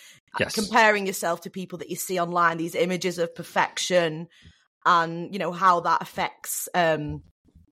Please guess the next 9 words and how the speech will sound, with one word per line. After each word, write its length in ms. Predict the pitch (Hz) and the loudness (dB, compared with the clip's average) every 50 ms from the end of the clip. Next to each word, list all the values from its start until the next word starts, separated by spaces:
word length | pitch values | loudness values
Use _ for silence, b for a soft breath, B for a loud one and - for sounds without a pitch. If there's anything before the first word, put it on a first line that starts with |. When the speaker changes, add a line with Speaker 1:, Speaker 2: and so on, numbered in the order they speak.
| _ 214 | _ -4
Speaker 2:
one's 360 | 175 180 170 165 170 156 165 | 0 0 2 2 0 -4 -2
mental 380 | 165 165 165 165 - 165 156 175 | -2 -2 -2 -2 -4 -6 -4 0
health. 480 | 175 165 151 135 107 - - - _ _ _ _ _ - | 2 4 4 2 0 -4 -10 -16 _ _ _ _ _ -2
Speaker 1:
Yep. 200 | - 110 - - _ _ _ _ _ _ _ - | 0 0 0 0 _ _ _ _ _ _ _ -8
Speaker 2:
Doesn't 200 | - 440 440 247 - | -8 -6 -6 -4 -2
sound 280 | - 254 240 226 220 | 2 4 4 4 2
funny, 220 | - 175 143 135 135 | -2 -10 -10 -10 -10
it 140 | 151 - | -10 -6
was. 380 | - 214 185 - - 175 - - | -4 -4 -4 -4 -4 -8 -10 -12